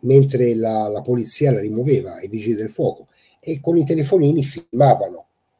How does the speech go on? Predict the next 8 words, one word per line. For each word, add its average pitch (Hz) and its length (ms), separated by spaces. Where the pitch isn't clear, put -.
La 131 140
polizia 135 680
è 123 60
intervenuta 131 1000
con 165 200
fare 226 340
intimidatorio, 120 1400
pretendeva 113 1120